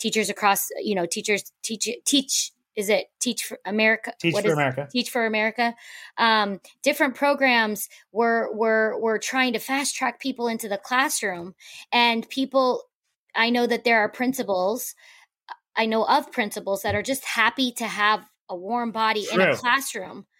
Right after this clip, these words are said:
Speaker 2: True.
Speaker 1: So they
Speaker 2: They would gladly pay the extra hundred grand just to have someone.
Speaker 1: Just to have somebody. And, and ultimately, ultimately it does impact education overall, because if you, we know that the research shows that if a, if a child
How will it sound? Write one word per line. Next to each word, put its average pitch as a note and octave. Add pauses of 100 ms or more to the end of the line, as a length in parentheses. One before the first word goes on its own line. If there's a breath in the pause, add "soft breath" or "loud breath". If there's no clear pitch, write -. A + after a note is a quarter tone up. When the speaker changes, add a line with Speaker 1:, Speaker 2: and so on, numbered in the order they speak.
(140 loud breath)
Speaker 2:
True. F3
Speaker 1:
So A3+
they C4 (180)
Speaker 2:
They F#3
would F#3
gladly F3+
pay G3+
the F#3+
extra E3
hundred D3+
grand C#3+
just E3
to D3
have E3+
someone. A2+
Speaker 1:
Just C#4+
to D4
have C#4
somebody. G3+ (340 loud breath)
And, C#4+
and D4
ultimately, D4+ (840)
ultimately D#4+
it A#3+
does A3+
impact A3
education F#3+
overall, A3+ (320 loud breath)
because B3+
if B3
you, D4+
we B3+
know C4+
that D4
the A#3
research A#3
shows A3
that G3+
if G#3
a, G#3+ (260)
if A3
a G#3+
child A3+